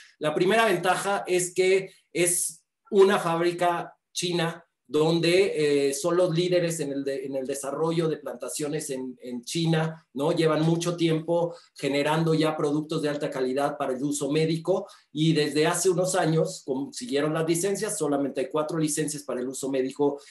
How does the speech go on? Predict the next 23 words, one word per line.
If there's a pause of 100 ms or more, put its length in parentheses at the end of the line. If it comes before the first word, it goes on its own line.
(120)
en,
allá
en
este
país
de
Oriente (180)
y
están
desarrollando
los
canales
de
distribución
a
nivel
internacional. (380)
Entonces, (260)
por
un
lado, (120)
es
un